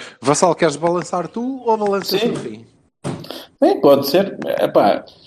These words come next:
Speaker 2: eu acho, eu acho isto bastante paradoxal. Acho que nós estamos num ponto bastante paradoxal, porque nós começamos mal, depois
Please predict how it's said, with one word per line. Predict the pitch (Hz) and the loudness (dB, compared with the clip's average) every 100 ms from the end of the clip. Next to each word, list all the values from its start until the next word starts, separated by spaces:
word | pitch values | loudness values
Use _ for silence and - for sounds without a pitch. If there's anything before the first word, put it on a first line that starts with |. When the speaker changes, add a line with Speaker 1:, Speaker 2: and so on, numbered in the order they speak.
| - - _ _ | -20 -20 _ _
Speaker 2:
eu | - 175 185 180 | 4 8 10 10
acho, | 170 165 185 | 8 8 0
eu | 160 170 170 | 4 8 8
acho | 160 165 | 8 4
isto | 151 135 | -6 -2
bastante | 139 135 147 135 | -2 0 0 2
paradoxal. | 135 127 127 123 - - 101 107 - | 4 6 6 4 0 2 4 2 0
Acho | - 120 - - | -4 -4 -4 -10
que | |
nós | 113 110 | -8 -4
estamos | - 107 104 | -4 -4 -4
num | 107 | -6
ponto | 104 110 107 | 0 -2 -2
bastante | - 113 110 104 | -6 -4 -4 -2
paradoxal, | 107 104 107 113 - 147 151 | 0 0 0 -2 4 4 4
porque | 165 160 151 | -2 -8 0
nós | 147 147 | 0 0
começamos | 151 143 151 127 110 - - _ _ _ _ _ - | -4 -2 2 0 -2 -10 -20 _ _ _ _ _ -2
mal, | 113 127 147 160 | 8 10 10 8
depois | 156 143 160 208 170 - - | 4 2 6 6 6 -2 -8